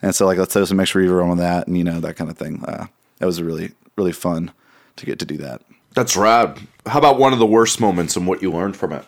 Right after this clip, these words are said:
Speaker 1: Probably, I think actually, <laughs> like, the first band I ever recorded that wasn't one of my own. I, I did it for really, really cheap. It was right before we did the Virgin Lung thing. I did it for really cheap. And, you know, they were just a,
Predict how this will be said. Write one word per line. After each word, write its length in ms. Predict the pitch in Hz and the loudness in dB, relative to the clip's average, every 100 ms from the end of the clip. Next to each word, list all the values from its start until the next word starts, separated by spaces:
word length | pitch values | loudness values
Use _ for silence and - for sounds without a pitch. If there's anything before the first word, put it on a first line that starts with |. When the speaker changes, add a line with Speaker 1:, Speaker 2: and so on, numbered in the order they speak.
| _ | _
Speaker 1:
Probably, 920 | - 160 151 160 151 151 139 135 123 - _ _ | -4 2 4 2 0 0 2 2 0 -6 _ _
I 80 | 127 | 0
think 160 | 165 190 | 2 2
actually, 280 | 151 131 | 2 2
<laughs> 300 | - - - | 2 -2 -4
like, 140 | 151 - | -4 -2
the 80 | 117 | -2
first 360 | - 117 - | 0 0 2
band 260 | 110 107 104 | 0 2 4
I 60 | 98 | 2
ever 160 | 95 92 | 4 2
recorded 440 | 90 98 90 87 | 2 0 0 -2
that 100 | 87 | 0
wasn't 300 | 92 98 95 | 0 2 2
one 80 | 95 | 0
of 60 | |
my 160 | 90 85 | 0 -2
own. 180 | 87 95 - - - - - _ _ | -4 -8 -12 -20 -20 -20 -20 _ _
I, 220 | 104 101 - | -2 -2 -2
I 140 | - 104 | -2 -2
did 180 | 101 113 | 2 2
it 120 | 107 | 2
for 140 | 104 | 0
really, 440 | 98 113 131 123 113 | 2 2 4 6 6
really 200 | 104 95 | 4 4
cheap. 220 | - 92 | 2 0
It 40 | |
was 100 | 95 | 0
right 140 | 101 104 | 2 2
before 240 | 92 95 | 2 0
we 80 | 90 | 2
did 100 | 90 | 0
the 80 | 90 | 0
Virgin 300 | 87 87 87 | 0 -2 0
Lung 180 | 87 82 | -2 -2
thing. 280 | 85 87 - _ _ _ _ _ _ - - | -6 -6 -10 _ _ _ _ _ _ -18 -4
I 40 | |
did 140 | 107 | 0
it 60 | 101 | 0
for 100 | 98 | 2
really 240 | 107 113 | 2 4
cheap. 340 | 101 95 90 - - _ - | 2 0 -2 -4 -16 _ -4
And, 560 | 107 107 107 110 110 - - - | 0 2 2 2 0 -6 -20 -18
you 120 | - | -6
know, 120 | 160 160 | 0 2
they 100 | 160 | 2
were 100 | 151 | 2
just 200 | 139 127 | 0 2
a, 240 | 123 - | 2 0